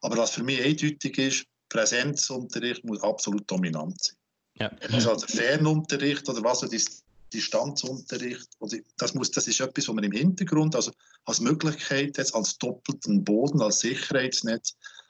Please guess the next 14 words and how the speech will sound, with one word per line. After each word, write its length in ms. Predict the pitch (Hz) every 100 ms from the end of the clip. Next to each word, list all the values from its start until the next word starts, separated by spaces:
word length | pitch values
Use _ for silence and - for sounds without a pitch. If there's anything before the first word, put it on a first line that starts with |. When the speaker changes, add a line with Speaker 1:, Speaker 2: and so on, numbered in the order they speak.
| _
Speaker 1:
Aber 160 | - 131
ich 80 | 139
glaube, 220 | 131 113
für 140 | -
beide 320 | 104 113 131 139
Seiten, 280 | - 110 -
das 160 | 110 117
ist 120 | 110
einfach 260 | 110 104
angenehmer 520 | 101 110 - 117 117 104
und 160 | 98
vermutlich 400 | 104 104 117 143
auch 140 | 107 104
produktiver, 760 | 120 117 - - - 117 110